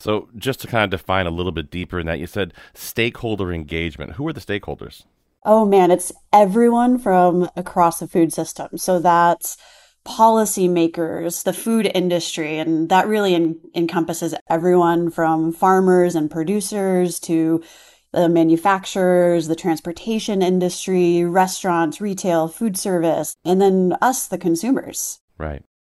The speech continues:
Speaker 2: So really everyone who's involved in handling our food.
Speaker 1: Everybody's a stakeholder.
Speaker 2: <laughs>
Speaker 1: All of us. We talk about food waste in our food system. What exactly is it that we're talking about? I mean, we kind of touched on it there a little bit, but, like, grocery stores,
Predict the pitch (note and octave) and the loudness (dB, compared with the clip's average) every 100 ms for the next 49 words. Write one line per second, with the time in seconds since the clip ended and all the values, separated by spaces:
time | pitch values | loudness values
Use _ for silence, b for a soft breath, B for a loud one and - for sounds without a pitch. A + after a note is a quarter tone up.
0 | - F3+ D#3+ G#3+ C4+ F3+ F3+ G#3 F3+ E3+ | -8 -6 -2 0 0 0 0 2 2 2
1 | E3 E3 D#3+ D#3+ E3+ F3 E3+ D#3 D#3 E3+ | 0 0 0 4 4 4 -2 -2 -2 -2
2 | E3 E3+ D#3+ D#3+ A3 G#3 D#3 _ _ - | -2 -2 -4 -6 -8 -10 -12 _ _ -8
3 | C#3+ D#3+ F#2 E2 D#2+ - D2+ - D3+ E4 | -4 -2 -2 -4 -6 -8 -8 -6 -4 -4
4 | - - D4 - C#4+ - _ - B2+ E3 | -6 -4 -2 -2 -2 -6 _ -4 0 0
5 | F#2+ D2 - - _ _ _ E3+ E3+ G3 | 0 -6 -10 -20 _ _ _ -8 -2 -2
6 | G#3+ F#3 B2 - C3 B2+ A2+ A2 F#2+ - | 0 -2 -4 -8 -6 -4 0 0 -2 -6
7 | G2 F2+ - G#2 G#2 G2 F2 F#2 F2 F2+ | -6 -6 -8 -10 -10 -14 -14 -12 -12 -14
8 | _ - G#2+ D3+ A3+ D3 C3+ B2+ A#2+ G2+ | _ -14 -6 -4 -4 -4 -2 -2 -4 -6
9 | G#2 G2 F2 F2 - G2 - D2+ C2+ D2 | -6 -6 -6 -8 -4 -6 -4 -12 -10 -12
10 | - E2 F2 F#2 - B2 A2+ A2 - F#2+ | -12 -10 -8 -8 -6 -6 -2 -4 -4 -8
11 | E2+ G2+ G2 E2+ E2+ E2 C#2+ C#2 - D3+ | -4 -4 -2 -2 -4 -4 -8 -10 -4 -4
12 | C#3 A#2 - G2+ F2 D2+ D2 - | -4 -8 -8 -8 -6 -8 -10 -14